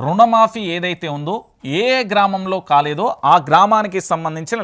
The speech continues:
లిస్ట్. ఇంకోటి రైతు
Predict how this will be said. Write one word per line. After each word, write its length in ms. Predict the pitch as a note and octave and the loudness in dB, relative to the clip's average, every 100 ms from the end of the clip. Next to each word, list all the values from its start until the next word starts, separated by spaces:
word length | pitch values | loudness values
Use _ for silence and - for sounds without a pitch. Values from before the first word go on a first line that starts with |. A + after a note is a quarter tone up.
| B2 | -6
లిస్ట్. 280 | C3+ - _ _ _ _ _ _ _ _ _ _ - | -8 -10 _ _ _ _ _ _ _ _ _ _ -12
ఇంకోటి 420 | F#3 C4 A#3 A#3+ F#3+ F#3 F#3 _ _ _ _ _ _ _ _ _ _ _ _ _ _ _ _ _ _ _ _ A#2 D3 | -6 0 0 0 -2 -4 -8 _ _ _ _ _ _ _ _ _ _ _ _ _ _ _ _ _ _ _ _ -2 0
రైతు 220 | G3+ | 0